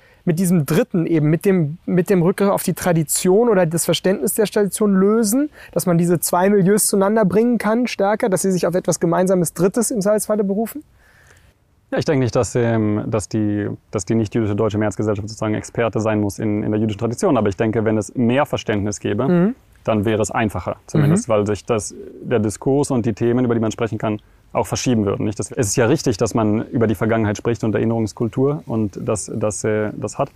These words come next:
Speaker 2: Aber ich denke, das sollte nicht das einzige
Speaker 1: Mhm.
Speaker 2: Thema sein. Also, ähm, man sollte sozusagen das Tote immer mit im Auge haben, aber schauen, wie man das Lebendige wieder,
Speaker 1: Mhm.
Speaker 2: äh, aufbauen kann. Und ich denke, das ist der, oder ein, eine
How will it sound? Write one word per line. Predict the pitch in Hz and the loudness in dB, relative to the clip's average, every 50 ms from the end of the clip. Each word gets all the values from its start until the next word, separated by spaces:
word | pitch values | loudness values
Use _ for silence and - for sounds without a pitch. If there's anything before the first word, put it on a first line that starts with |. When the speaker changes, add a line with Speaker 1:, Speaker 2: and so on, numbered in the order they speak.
| _ _ - - - - _ _ - | _ _ -20 -20 -20 -20 _ _ -6
Speaker 2:
Aber | - 107 113 | -2 0 0
ich | 107 - | 0 0
denke, | - 120 113 135 131 131 127 123 - - | 0 0 0 0 0 -2 -4 -6 -8 -4
das | - 117 110 - | -4 -2 -2 0
sollte | - 117 110 113 | 0 0 0 0
nicht | 117 101 - | 0 -2 -2
das | 113 | -4
einzige | - 120 117 104 - 107 98 98 95 104 | -4 -2 -2 -2 -2 0 0 0 -2 -2
Speaker 1:
Mhm. | 113 165 | -2 0
Speaker 2:
Thema | 156 110 104 101 | 0 0 0 -2
sein. | 98 101 98 101 - | -2 -4 -4 -4 -4
Also, | 113 107 101 104 104 98 - - - - - - - - | -4 -2 -2 -2 -2 -2 -4 -8 -14 -20 -20 -20 -14 -8
ähm, | - 107 104 101 101 101 101 - - | -4 -2 -2 0 -2 -2 -4 -4 -4
man | - 117 107 | -4 -2 0
sollte | 113 113 107 | 0 0 2
sozusagen | 110 113 101 - 120 113 110 110 110 110 110 - 160 139 | 0 0 0 0 0 0 2 2 0 -2 -2 -4 -6 -6
das | - 120 110 - | -6 -6 -6 -2
Tote | - 143 139 147 143 151 147 | 0 0 2 2 2 2 2
immer | 143 143 131 127 120 117 117 110 - - - - - - - - - - - - | 2 2 2 2 2 0 0 -4 -8 -16 -20 -20 -20 -20 -20 -20 -20 -20 -12 -4
mit | - 123 117 - | -2 -2 -2 -2
im | - 127 127 | -2 -2 -2
Auge | 117 127 127 135 135 | 0 0 0 0 0
haben, | 139 139 139 | 0 0 0
aber | 127 117 117 | 0 0 -2
schauen, | - - 120 120 117 | -2 0 0 0 0
wie | 113 113 | 2 2
man | 117 110 | 0 0
das | 113 - | 0 0
Lebendige | 120 113 107 113 113 113 110 107 110 104 | 0 0 0 2 0 0 0 0 0 0
wieder, | 110 107 104 101 101 101 98 - | 0 0 0 0 0 -2 -4 -4
Speaker 1:
Mhm. | - 175 165 156 160 175 190 | -4 -2 -2 -2 -2 -4 -4
Speaker 2:
äh, | - 104 104 101 101 101 98 101 - - | -4 -2 -2 -2 -2 -2 -4 -4 -6 -4
aufbauen | - 117 104 - 110 107 107 | -4 -4 -2 -2 -2 -4 -2
kann. | - - 113 110 120 | -2 -2 -2 -2 -2
Und | 123 117 107 | -2 -2 -2
ich | 98 | -2
denke, | - 113 110 101 104 | -2 -2 -2 -2 -2
das | 113 107 - 113 | -2 -4 -4 -6
ist | 98 - - - 135 | -6 -6 -6 -6 -4
der, | 120 113 107 107 107 104 98 | -2 0 0 0 0 -2 -2
oder | - 120 107 113 - | -2 0 0 0 2
ein, | 117 120 120 120 117 123 | 2 2 2 2 2 0
eine | - - 120 113 113 110 110 110 107 | 0 -2 0 0 0 2 2 0 0